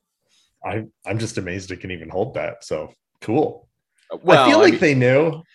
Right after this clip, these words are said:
Speaker 2: well, I mean, the, these rom files are, like,
Speaker 1: Oh, good point. Yeah.
Speaker 2: th-, they're, like,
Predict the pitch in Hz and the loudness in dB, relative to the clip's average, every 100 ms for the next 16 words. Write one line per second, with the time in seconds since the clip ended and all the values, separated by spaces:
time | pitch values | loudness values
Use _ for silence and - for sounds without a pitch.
0 | - 233 214 208 214 214 220 190 139 175 | -2 2 4 4 0 -2 -4 -4 -2 -2
1 | 107 110 120 120 107 95 95 92 98 110 | 0 0 0 -2 -6 -6 -6 -8 -10 -14
2 | 104 - 101 92 95 92 87 113 117 120 | -14 -4 -2 -2 -2 -2 -2 -4 -4 -4
3 | 156 120 95 90 95 - 110 101 98 98 | -6 -6 -8 -8 -10 -10 -6 -4 -4 -6
4 | 123 117 123 131 117 107 | -8 -4 0 2 2 0